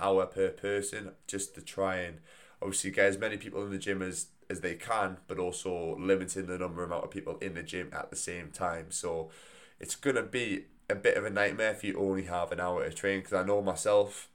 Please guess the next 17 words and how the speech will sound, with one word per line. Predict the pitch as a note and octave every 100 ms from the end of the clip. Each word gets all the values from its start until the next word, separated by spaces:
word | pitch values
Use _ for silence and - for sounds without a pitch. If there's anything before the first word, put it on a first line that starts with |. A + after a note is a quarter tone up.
| _ - -
I | G2+ G2
like | F#2+ F#2
to | G#2
warm | F#2 F2 F2+
up | F#2+
quite | - G2+ F#2
a |
bit. | - E2
Like, | E2+ E2
my | F2+
warm-ups | F2+ F2 F2+ - E2+
are, |
like, | E2 D#2+ - -
half | G2+ G2 -
an | G2
hour | G2 G2
maybe | F#2+ G2 G2 G2